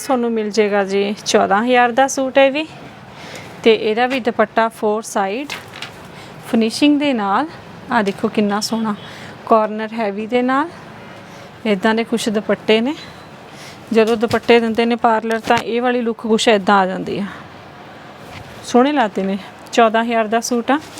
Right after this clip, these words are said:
ਤੇ ਇਹਦੇ ਵਿੱਚ ਤੁਹਾਨੂੰ ਕਲਰ ਵੀ ਦੇ ਦਿੰਦੇ ਹਾਂ ਅਸੀਂ, ਇਹ ਵਾਲਾ ਕਲਰ ਆ ਜੀ ਇਹਦੇ ਵਿੱਚ ਸੈਕਿੰਡ ਆਪਸ਼ਨ। ਇਹ ਦੋਨੋਂ ਹੀ ਸੂਟ ਚੌਦਾਂ ਹਜ਼ਾਰ ਦੇ ਨੇ। ਅਗਰ ਤੁਸੀਂ ਸਾਡੇ ਤੋਂ ਇਹ ਵਰਕ ਕਰਵਾਓਗੇ ਸਿੰਗਲ ਸੂਟ 'ਤੇ ਤਾਂ ਥੋੜ੍ਹਾ ਜਿਹਾ ਪ੍ਰਾਈਸ ਇਹਨਾਂ ਦਾ ਅੱਪ ਹੋ ਜਾਏਗਾ।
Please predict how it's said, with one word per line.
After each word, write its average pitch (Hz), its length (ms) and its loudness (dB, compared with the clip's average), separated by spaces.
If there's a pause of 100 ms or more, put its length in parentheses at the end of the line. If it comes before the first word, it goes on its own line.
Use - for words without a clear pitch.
(320)
ਤੇ 240 80 8
ਇਹਦੇ 247 300 0
ਵਿੱਚ 285 220 -8 (120)
ਤੁਹਾਨੂੰ 269 220 2
ਕਲਰ 240 280 2
ਵੀ 277 120 -2
ਦੇ 226 140 -4
ਦਿੰਦੇ 185 240 -8
ਹਾਂ 175 60 -6
ਅਸੀਂ, - 220 -8 (1600)
ਇਹ 220 140 4
ਵਾਲਾ 214 260 2 (140)
ਕਲਰ 208 280 4
ਆ 233 100 0
ਜੀ 226 160 -6
ਇਹਦੇ 240 180 -2
ਵਿੱਚ 240 120 -8
ਸੈਕਿੰਡ 226 460 2
ਆਪਸ਼ਨ। 269 360 2 (960)
ਇਹ 214 80 8
ਦੋਨੋਂ 220 300 2
ਹੀ 269 60 2
ਸੂਟ 254 240 0
ਚੌਦਾਂ 208 340 2
ਹਜ਼ਾਰ 196 300 -8
ਦੇ 180 160 -8
ਨੇ। - 140 -8 (1300)
ਅਗਰ 226 180 2
ਤੁਸੀਂ 254 280 -2
ਸਾਡੇ 247 220 4
ਤੋਂ 262 80 2
ਇਹ 247 120 2
ਵਰਕ 220 300 -2
ਕਰਵਾਓਗੇ 240 600 4
ਸਿੰਗਲ 226 380 -4
ਸੂਟ 240 340 2
'ਤੇ 254 100 4
ਤਾਂ 247 120 2
ਥੋੜ੍ਹਾ 247 280 4
ਜਿਹਾ 285 200 0
ਪ੍ਰਾਈਸ 226 300 2
ਇਹਨਾਂ 254 160 0
ਦਾ 247 120 2
ਅੱਪ 240 220 -8
ਹੋ 262 120 2
ਜਾਏਗਾ। 262 300 -4